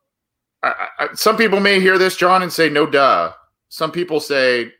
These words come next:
"No, Joe Burrow's too special to struggle, even with all this stuff that's going on." I know you've talked about this a little bit in terms of some data that you've presented, but what do you,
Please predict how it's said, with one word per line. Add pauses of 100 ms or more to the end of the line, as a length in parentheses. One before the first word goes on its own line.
(140)
"No,
Joe
Burrow's
too
special
to (100)
struggle, (420)
even
with
all
this
stuff
that's
going
on."
I
know
you've
talked
about
this
a
little
bit (500)
in
terms
of
some
data
that
you've
presented,
but (540)
what
do
you,